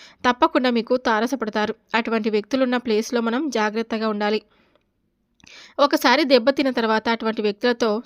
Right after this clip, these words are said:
స్నేహం అనేది చేయకూడదు. అలాగే ఈ కుట్రదారులు ఒక భార్య, భర్త కావడం గమనార్హం. మీ కుటుంబంలో సభ్యులలో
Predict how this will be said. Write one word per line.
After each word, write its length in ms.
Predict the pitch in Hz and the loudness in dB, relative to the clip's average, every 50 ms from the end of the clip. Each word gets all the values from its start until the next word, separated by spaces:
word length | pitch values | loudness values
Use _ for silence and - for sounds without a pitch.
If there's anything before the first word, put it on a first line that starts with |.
| - | -10
స్నేహం 380 | - - 220 220 233 254 247 240 | -8 -6 -4 -2 0 0 0 0
అనేది 200 | 226 220 226 226 - | 0 -2 -2 -2 -2
చేయకూడదు. 500 | 214 202 202 202 233 214 208 226 285 453 - _ _ _ _ - - - - - - | -2 -2 -2 -2 -2 -2 0 0 0 0 -2 _ _ _ _ -20 -20 -20 -12 -4 0
అలాగే 340 | 196 226 226 233 226 220 233 | 2 4 4 4 4 4 4
ఈ 240 | 233 247 262 269 | 4 4 2 0
కుట్రదారులు 680 | 269 - 277 240 - 294 311 269 294 269 - 254 247 254 | 0 0 -2 -2 2 2 4 6 6 4 4 4 4 4
ఒక 240 | 262 - 247 233 - | 4 4 2 2 0
భార్య, 480 | 226 202 214 214 214 214 220 220 220 220 202 | 0 2 2 2 2 2 2 2 0 0 0
భర్త 280 | 214 214 214 - 247 | 0 -2 -2 -2 -6
కావడం 420 | 233 233 220 208 208 208 214 214 - - 220 220 | -2 0 0 2 2 2 0 -2 -4 -6 -4 -2
గమనార్హం. 480 | 220 214 220 226 226 220 220 240 220 - _ - - | -2 0 0 2 0 0 0 -2 -4 -4 _ -6 -2
మీ 180 | 226 240 233 | 0 0 0
కుటుంబంలో 600 | 226 - 214 - 233 233 240 233 226 220 226 226 | 0 -2 -4 -2 -2 -2 0 0 0 0 0 0
సభ్యులలో 640 | 233 - 214 208 202 240 247 254 262 247 226 208 226 | 0 -2 -4 -2 0 0 2 2 4 2 2 0 -2